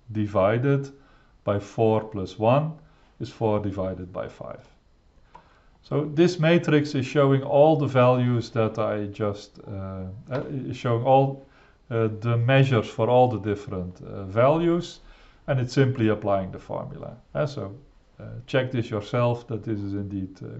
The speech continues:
correct. Uh, so here I have all the information. I have the, uh, dependency measures. I have counted how many times something is directly followed by something else.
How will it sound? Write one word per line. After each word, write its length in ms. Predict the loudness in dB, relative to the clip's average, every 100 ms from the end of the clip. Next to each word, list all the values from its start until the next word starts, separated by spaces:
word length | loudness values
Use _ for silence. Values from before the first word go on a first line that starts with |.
| -14
correct. 460 | -12 -12 -14 _ _ _ _ _ _ _ _ _ _ _ _ _ _ 0
Uh, 360 | 4 6 4 2 -4 -20 _
so 160 | 2 4
here 200 | 6 8
I 100 | 8
have 200 | 6 4
all 200 | 4 4
the 120 | 4
information. 720 | 2 2 0 0 -2 -4 -12 -8
I 100 | 0
have 240 | 0 0
the, 360 | -2 0 0 -4 -10
uh, 240 | -6 -6 -6 -6
dependency 680 | -6 0 0 2 -2 -2 -2
measures. 680 | 0 0 0 -4 -4 -10 -20 _ _ _ _ _ -4
I 100 | -2
have 220 | -2 0
counted 420 | 4 4 2 0
how 200 | 2 2
many 300 | 2 0 -2
times 360 | -2 -2 -2 -4
something 440 | -4 -4 -6 -8
is 160 | -8 -4
directly 440 | 0 0 0 -6
followed 400 | -4 -4 -4 -6
by 120 | -8
something 420 | -10 -12 -10 -8 0
else. 400 | 2 0 -2